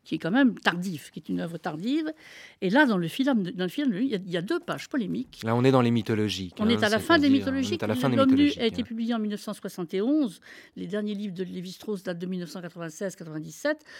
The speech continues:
Speaker 1: Ça donne quand même une petite idée de cette, euh, je crois qu'elle a même été en, en, en augmentant cette antipathie. Et là, il y a des pages très polémiques, très violentes sur, euh,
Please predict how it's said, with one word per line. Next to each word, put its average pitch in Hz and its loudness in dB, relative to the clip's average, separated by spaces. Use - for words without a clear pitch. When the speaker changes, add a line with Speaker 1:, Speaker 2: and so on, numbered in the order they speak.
Speaker 1:
Ça - -4
donne 202 0
quand 190 -4
même 180 -4
une 156 -8
petite - -14
idée 202 -8
de 202 -16
cette, - -12
euh, 175 -6
je - -18
crois 294 0
qu'elle 220 -2
a 196 -2
même 175 -2
été 170 -6
en, 135 -4
en, 143 -6
en 170 2
augmentant 196 2
cette 156 -12
antipathie. - -12
Et 170 0
là, 240 6
il 247 6
y 196 4
a 180 0
des 175 -2
pages 170 -6
très 302 0
polémiques, 262 0
très 262 2
violentes 185 0
sur, 202 -6
euh, 185 -4